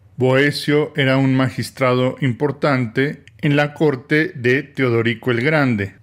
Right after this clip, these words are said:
en las postrimerías del Imperio Romano. Sin embargo, debido a una traición, terminó en la cárcel. Allí escribió La Consolación de la Filosofía,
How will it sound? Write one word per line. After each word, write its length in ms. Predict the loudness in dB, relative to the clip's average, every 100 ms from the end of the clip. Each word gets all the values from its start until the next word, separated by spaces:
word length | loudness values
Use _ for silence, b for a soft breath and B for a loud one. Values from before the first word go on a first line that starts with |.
| -6
en 160 | -2 0
las 180 | 0 -2
postrimerías 1200 | -6 -4 -2 0 2 2 2 2 2 0 -6 0
del 180 | 0 2
Imperio 400 | -2 0 -2 0
Romano. 520 | -2 -2 -2 -4 -8 _
Sin 280 | -6 -2 0
embargo, 600 | 2 2 2 2 0 -4
debido 380 | -2 0 2 0
a 20 |
una 220 | 2 0
traición, 680 | 2 0 0 -2 0 0 -2
terminó 480 | -2 0 0 2 2
en 80 | 0
la 180 | -2
cárcel. 520 | 0 -2 -2 -6 -10 -12 -16 -2
Allí 380 | -2 0 2
escribió 720 | 0 0 -2 0 2 2 2 -2
La 220 | -6 -4
Consolación 760 | -4 -2 -2 0 -2 -2 -2
de 80 | 0
la 100 | -2
Filosofía, 840 | -2 -2 -2 -4 -2 0 0 -2